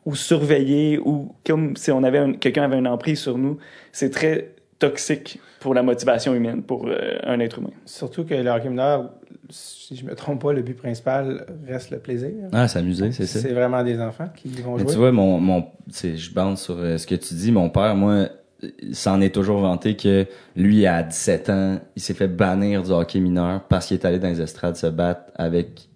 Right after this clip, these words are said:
Speaker 3: un partisan, tu sais, un père d'une autre équipe. Mon grand-père, euh, a toujours été un violent aussi par rapport à tout ça. Fait que, tu sais,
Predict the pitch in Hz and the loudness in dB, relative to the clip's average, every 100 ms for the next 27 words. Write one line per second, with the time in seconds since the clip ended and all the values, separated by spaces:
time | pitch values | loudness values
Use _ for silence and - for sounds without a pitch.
0 | - 82 80 - 82 - - 92 87 - | -8 -4 -4 -4 -6 -4 -2 -2 -2 -8
1 | _ - 78 - _ _ 85 85 - 87 | _ -14 -14 -14 _ _ -4 -2 2 2
2 | 87 90 85 85 87 - 104 123 - - | 2 0 0 -2 -4 0 -2 -2 -10 -18
3 | - 90 90 87 98 92 98 104 110 104 | -6 2 2 2 2 4 4 4 4 2
4 | 82 80 85 80 80 78 - - - _ | 0 -6 -4 -2 -2 -4 -10 -14 -20 _
5 | _ _ - 98 104 95 101 95 104 95 | _ _ 2 4 4 4 4 4 4 2
6 | 87 87 85 85 90 82 - - 82 80 | 2 2 2 2 -2 -4 -8 -2 0 0
7 | 85 82 80 - - 98 95 98 - - | -2 -2 -4 -10 -2 -2 0 -2 -2 -16
8 | - - _ _ _ - | -20 -20 _ _ _ 2